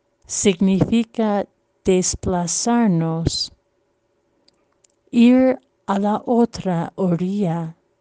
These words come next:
abrirnos a otros signos que nos permiten ayunar de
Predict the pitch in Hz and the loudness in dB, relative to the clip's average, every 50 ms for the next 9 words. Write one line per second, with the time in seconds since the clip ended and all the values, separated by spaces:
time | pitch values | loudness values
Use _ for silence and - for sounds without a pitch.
0 | _ _ _ _ _ _ _ _ _ _ _ _ _ _ _ _ _ _ _ _ | _ _ _ _ _ _ _ _ _ _ _ _ _ _ _ _ _ _ _ _
1 | _ _ _ _ _ _ - 247 240 240 208 240 240 262 277 294 302 302 285 269 | _ _ _ _ _ _ 2 6 6 6 6 4 4 6 6 8 8 10 10 10
2 | 269 262 254 254 262 233 - - - - _ - 202 202 208 214 226 247 269 277 | 10 10 10 8 8 6 2 -2 -2 -4 _ -6 -2 0 2 6 8 8 8 6
3 | - - - - 196 185 - - - - 254 262 254 220 - - 190 180 170 165 | 6 2 0 2 4 2 2 2 2 2 4 4 4 2 0 -2 -2 0 0 2
4 | 165 170 - - - - - - _ _ _ _ _ _ _ _ _ _ _ _ | 2 2 4 4 2 0 -2 -8 _ _ _ _ _ _ _ _ _ _ _ _
5 | - - 262 262 247 247 262 262 254 - - - 254 247 247 247 247 254 262 262 | -4 2 6 8 8 10 10 8 8 6 4 0 2 4 6 8 8 8 6 4
6 | 262 - - 262 247 247 247 233 - - - 165 180 190 196 190 196 202 214 196 | 2 0 2 4 4 6 6 4 2 -2 -4 -2 2 2 4 4 6 6 4 4
7 | 196 202 208 220 226 240 247 269 285 294 - _ _ - - _ _ _ _ _ | 4 2 2 2 2 2 2 0 0 -4 -8 _ _ -16 -16 _ _ _ _ _
8 | - 214 196 190 185 | 4 4 4 4 2